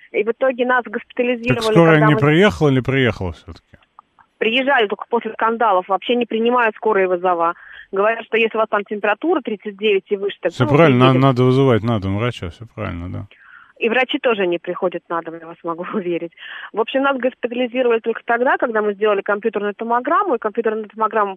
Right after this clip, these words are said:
Speaker 1: показала, что тридцать процентов лёгких поражено, и поражено как раз именно, э, характерным для ковида, э, вот этим
Speaker 2: Стеклянное
Speaker 1: рисунком.
Speaker 2: тело, ма-, матовое стекло, да, матовое
Speaker 1: Да, матовое
Speaker 2: стекло.
Speaker 1: стекло, да. А, а мама к тому моменту уже была настолько, эм,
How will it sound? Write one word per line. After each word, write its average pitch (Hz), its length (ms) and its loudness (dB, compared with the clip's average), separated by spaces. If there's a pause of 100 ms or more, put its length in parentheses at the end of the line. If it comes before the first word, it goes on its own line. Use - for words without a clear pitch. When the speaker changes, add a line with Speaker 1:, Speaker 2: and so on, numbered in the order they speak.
Speaker 1:
показала, 208 480 0
что 208 140 -6
тридцать 233 280 -4
процентов 202 500 -4
лёгких 208 360 -4
поражено, 247 540 -2 (420)
и 214 100 -2
поражено 240 460 -2
как 214 200 -2
раз 214 220 0
именно, 214 420 0 (340)
э, 202 140 0
характерным 220 640 0
для 196 120 -4
ковида, 202 560 0 (320)
э, 175 460 2
вот 139 140 -4
этим - 20 -4
Speaker 2:
Стеклянное 165 480 4
Speaker 1:
рисунком. 190 200 6
Speaker 2:
тело, 120 180 6
ма-, 156 160 6
матовое 156 340 4
стекло, 127 460 0
да, 98 140 0
матовое 135 360 2
Speaker 1:
Да, 254 60 2
матовое 262 360 0
Speaker 2:
стекло. - 0 -
Speaker 1:
стекло, 214 440 0
да. 185 280 0 (340)
А, 190 300 2
а 220 140 0
мама 302 240 2
к 277 60 -12
тому 254 280 2
моменту 240 440 0
уже 220 100 -6
была 220 160 0
настолько, 226 460 -2
эм, 185 680 0